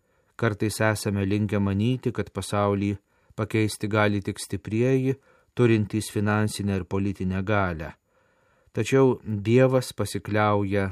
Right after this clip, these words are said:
mažaisiais ir nuolankiaisiais, jų tikėjimo ir gailestingumo stiprybe, jų atsivertimo ir gailestingumo liudijimu, jų maldos galia. Esame kviečiami su viltimi žvelgti į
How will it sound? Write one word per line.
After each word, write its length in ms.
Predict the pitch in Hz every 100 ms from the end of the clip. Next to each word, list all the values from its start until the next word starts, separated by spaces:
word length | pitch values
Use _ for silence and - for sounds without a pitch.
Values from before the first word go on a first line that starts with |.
| 92
mažaisiais 680 | 95 92 113 127 - 127 -
ir 60 | 98
nuolankiaisiais, 880 | 92 90 90 87 113 123 - 117 110 -
jų 80 | 95 -
tikėjimo 560 | 95 120 123 127 120 110
ir 80 | 98
gailestingumo 640 | 104 95 - 101 98 98
stiprybe, 680 | 92 - 98 113 139 135 120 - _ - _
jų 160 | - 117
atsivertimo 720 | 113 - 113 104 - 139 131
ir 80 | 120
gailestingumo 720 | 110 104 101 113 107 104 98
liudijimu, 640 | 95 123 135 123 123 123 120 _ _ _ -
jų 220 | 104 117 110
maldos 560 | 107 101 101 101 92
galia. 380 | 90 92 85 73 - _ _ _ _ _ _ _ _ _
Esame 460 | 107 117 113 101 101
kviečiami 480 | 101 92 101 101 98
su 160 | 101
viltimi 540 | 92 87 98 104 131 131
žvelgti 560 | 101 104 110 - -
į 80 | 95